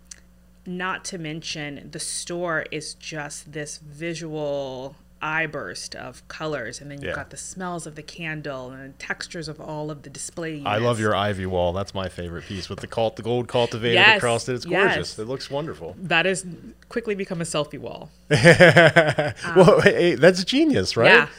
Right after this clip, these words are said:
Speaker 2: Take
Speaker 1: yeah.
Speaker 2: a selfie at Cultivated, show whatever you're, you're shopping with. That's
Speaker 1: Yeah.
Speaker 2: brilliant marketing.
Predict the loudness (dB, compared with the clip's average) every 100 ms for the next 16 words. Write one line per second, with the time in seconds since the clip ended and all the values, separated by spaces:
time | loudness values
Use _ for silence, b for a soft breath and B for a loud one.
0 | 2 4 6 4 6 6 6 2 4 2
1 | 2 -2 -2 -2 -4 -6 0 2 4 2
2 | 0 -2 -6 -4 -6 -6 -8 -2 -4 -2
3 | -4 -4 -4 -8 0 2 2 0 -2 -4
4 | -6 -12